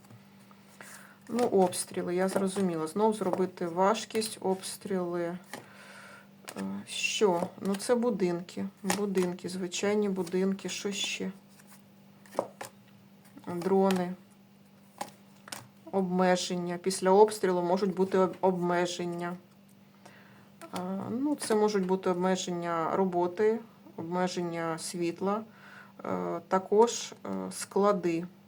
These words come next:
загроза, підприємства і склади. Да, і світло, енергосистема, показує сонце по відлюднику. На жаль, теж, те ж саме практично, що і Харків,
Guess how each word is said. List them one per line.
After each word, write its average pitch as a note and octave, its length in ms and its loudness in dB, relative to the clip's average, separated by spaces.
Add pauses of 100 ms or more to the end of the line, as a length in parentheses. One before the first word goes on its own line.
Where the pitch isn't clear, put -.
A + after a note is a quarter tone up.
(720)
загроза, F3+ 560 -6
підприємства G3 720 -2
і F#3 100 -8
склади. F3+ 460 -6 (4000)
Да, G3+ 260 8
і G#3+ 160 4
світло, G3+ 540 0
енергосистема, G3 760 2
показує F3+ 460 2
сонце A#3+ 400 2
по F#3+ 160 0
відлюднику. F3+ 600 -2
На E3+ 120 -2
жаль, G#3 240 4
теж, - 460 -8 (2000)
те B3 120 2
ж B3 60 -4
саме A3 280 8
практично, - 580 -2
що G#3+ 280 4
і F#3 160 -2
Харків, A#3 440 2